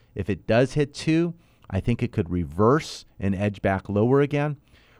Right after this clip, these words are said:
We may not get right away back to the one thirty-six to one fifty range, but maybe one sixty is realistic.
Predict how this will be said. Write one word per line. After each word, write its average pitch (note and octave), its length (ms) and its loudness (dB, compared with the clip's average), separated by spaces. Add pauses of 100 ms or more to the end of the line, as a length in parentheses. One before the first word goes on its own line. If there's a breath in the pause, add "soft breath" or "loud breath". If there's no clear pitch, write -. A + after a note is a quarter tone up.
We A2+ 100 2
may A2+ 180 2
not C#3 200 0
get B2 180 2
right B2 180 2
away B2 220 2
back A#2 240 2
to A#2 80 -6
the A2 80 0
one A2+ 180 0
thirty-six A2+ 680 -2
to G#2+ 100 -2
one F#2+ 180 -2
fifty A#2 380 -6
range, B2+ 460 0
but F#2 100 -4
maybe G#2 300 0
one G2 220 -2
sixty - 560 -6
is G2+ 160 -2
realistic. G#2 840 -4